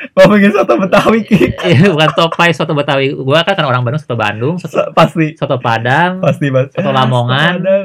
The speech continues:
Speaker 2: soto Lamongan, soto Kudus. Itu kali mungkin top four lah ya.
Speaker 1: Kalau
Speaker 2: Baru
Speaker 1: gue
Speaker 2: kalau emang ada yang lima, kalau nggak ada yang lain Betawi,
Speaker 1: Betawi
Speaker 2: baru.
Speaker 1: ya.
Speaker 2: Heeh.
Speaker 1: Berapa? Ban-, soto Bandung, apa tadi? Soto yang
Speaker 2: Eh, Padang,
Speaker 1: ketiga?
Speaker 2: soto Pa-, eh, soto Law-, Lamongan.
Speaker 1: Lamongan,
Speaker 2: Ah, Lamongan.
Speaker 1: baru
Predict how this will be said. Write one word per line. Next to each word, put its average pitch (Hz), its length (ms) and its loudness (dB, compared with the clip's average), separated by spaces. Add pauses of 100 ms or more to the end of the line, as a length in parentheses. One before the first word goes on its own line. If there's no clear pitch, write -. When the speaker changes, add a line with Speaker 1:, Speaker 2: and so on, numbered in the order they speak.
(120)
Speaker 2:
soto 131 220 -10
Lamongan, 113 580 -6 (120)
soto 127 300 -8 (180)
Kudus. 123 480 -8 (520)
Itu 127 220 -4
kali 151 220 -4
mungkin 139 200 -6
top 127 200 -6
four 170 240 -2
lah 120 140 -2
ya. 117 160 -2 (880)
Speaker 1:
Kalau 127 320 -4
Speaker 2:
Baru 139 180 2
Speaker 1:
gue 180 60 -2
Speaker 2:
kalau 165 160 0
emang 147 180 -2
ada 139 140 -2
yang 131 80 -4
lima, 131 160 -4
kalau 170 100 -6
nggak 147 80 -6
ada 123 80 -2
yang 127 80 -4
lain 147 80 -4
Betawi, 107 320 -6
Speaker 1:
Betawi 113 140 -4 (100)
Speaker 2:
baru. 127 80 2
Speaker 1:
ya. 117 160 0
Speaker 2:
Heeh. 117 140 -10
Speaker 1:
Berapa? 185 240 4 (300)
Ban-, 120 440 -4
soto 123 240 -6
Bandung, 113 580 -4 (280)
apa 185 180 -4
tadi? 202 220 -6
Soto 143 260 -6
yang 139 220 -4 (380)
Speaker 2:
Eh, 113 240 -4
Padang, 110 260 -4
Speaker 1:
ketiga? 156 180 -2 (100)
Speaker 2:
soto - 200 -10
Pa-, - 160 -20
eh, 117 300 0 (240)
soto 127 260 -8
Law-, 120 340 -2
Lamongan. 123 460 -2
Speaker 1:
Lamongan, 117 380 -2
Speaker 2:
Ah, 151 140 0
Lamongan. 113 440 -2
Speaker 1:
baru 127 260 -2